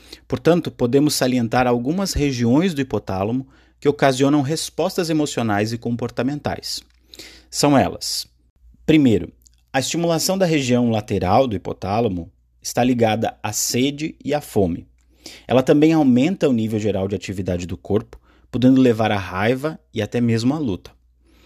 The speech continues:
Inclusive, foi a luta para se conseguir comida e bebida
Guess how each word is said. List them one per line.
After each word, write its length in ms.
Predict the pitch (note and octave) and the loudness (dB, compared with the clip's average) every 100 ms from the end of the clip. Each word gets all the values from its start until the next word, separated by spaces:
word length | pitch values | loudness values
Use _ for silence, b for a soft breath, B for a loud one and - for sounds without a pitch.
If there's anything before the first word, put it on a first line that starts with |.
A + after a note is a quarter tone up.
| b - | b -6
Inclusive, 800 | A2 A#2 A#2+ G#2 A#2 F3 A2+ F#2+ b b | -2 4 4 6 4 2 0 -4 b b
foi 260 | - D3 D#3+ | -2 2 4
a 80 | |
luta 460 | D#3+ C3 E3+ G3+ B2+ | 4 4 2 0 -2
para 120 | - | -2
se 140 | A2 A#2 | -6 -4
conseguir 400 | A2+ A2 G#2+ G2+ | -4 -4 -4 -4
comida 500 | - D3+ A#2 A2+ G#2+ | -2 2 2 2 0
e 60 | |
bebida 640 | F#2+ F#2 F2+ B2 B2+ F#2+ | 0 -4 0 0 0 -2